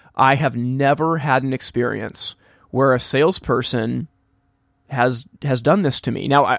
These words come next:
I've seen it done in showrooms. These are showrooms that specifically train to it, and I can't secret shop 'em 'cause <laughs> they know who I am. So I've seen this done, and it's incredibly effective.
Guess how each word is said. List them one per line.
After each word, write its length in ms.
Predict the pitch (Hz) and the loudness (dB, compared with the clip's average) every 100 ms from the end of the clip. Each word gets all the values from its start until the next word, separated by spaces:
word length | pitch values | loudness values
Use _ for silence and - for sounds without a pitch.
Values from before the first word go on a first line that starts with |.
| - | -4
I've 160 | 113 | -6
seen 260 | - 190 208 | -4 -2 0
it 100 | 135 | 2
done 200 | 147 143 | 0 0
in 80 | 131 | -2
showrooms. 640 | - 135 131 170 208 226 - - | -2 0 2 0 0 -4 -10 -4
These 220 | 143 151 | 0 0
are 40 | 151 | 0
showrooms 500 | - 151 156 151 - | 2 2 2 0 0
that 180 | 123 | -2
specifically 960 | - - 120 - 160 151 151 135 120 - _ | -4 -8 -8 -6 -4 -4 -4 -4 -6 -8 _
train 420 | - 135 127 151 | -10 -4 -4 -4
to 200 | - 185 | -2 -2
it, 220 | 196 247 - - - - | 0 -2 -6 -20 -10 -2
and 120 | 135 | 0
I 40 | |
can't 220 | - 143 | 0 -2
secret 300 | - 147 113 | -2 -4 -4
shop 260 | - 123 127 | -2 0 0
'em 120 | 156 | 0
'cause 100 | 147 | 0
<laughs> 140 | - 170 | 0 2
they 60 | |
know 180 | 160 143 | 4 4
who 160 | 170 135 | 4 2
I 100 | 123 | 0
am. 300 | 131 180 - - - | 0 0 -2 -12 -6
So 140 | - 160 | -2 -2
I've 80 | |
seen 380 | - - 233 247 | -2 -2 0 2
this 180 | 170 - | 0 -2
done, 480 | 131 180 196 139 107 | 0 4 4 4 2
and 120 | 143 | 0
it's 160 | 151 151 | 0 -2
incredibly 840 | 139 - - - 202 220 170 156 | -8 -10 -16 -10 -2 0 2 0
effective. 600 | 131 156 147 - 202 | 2 2 2 0 -6